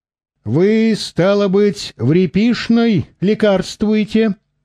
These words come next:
спросила она. «В Репишной». Доктор отхлебнул чаю. «А трудно это?» «Ну, когда как.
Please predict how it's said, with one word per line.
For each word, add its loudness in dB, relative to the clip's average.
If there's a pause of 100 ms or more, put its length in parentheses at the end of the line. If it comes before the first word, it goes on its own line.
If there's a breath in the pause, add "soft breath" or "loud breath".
спросила -4
она. -2 (800)
«В 0
Репишной». 0 (380)
Доктор -2
отхлебнул 0
чаю. 0 (840)
«А 0
трудно 0
это?» -2 (480)
«Ну, -2
когда -4
как. -4